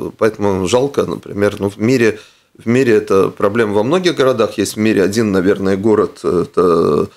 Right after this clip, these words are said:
Бразилия, э, в стране Бразилия,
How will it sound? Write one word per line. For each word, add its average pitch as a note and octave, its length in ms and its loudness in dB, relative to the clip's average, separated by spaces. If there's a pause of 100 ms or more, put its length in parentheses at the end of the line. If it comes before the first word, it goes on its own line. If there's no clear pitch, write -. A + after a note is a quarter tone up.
(180)
Бразилия, D3 680 0 (420)
э, - 1000 2
в - 20 -10
стране G#2+ 400 0
Бразилия, C3+ 680 0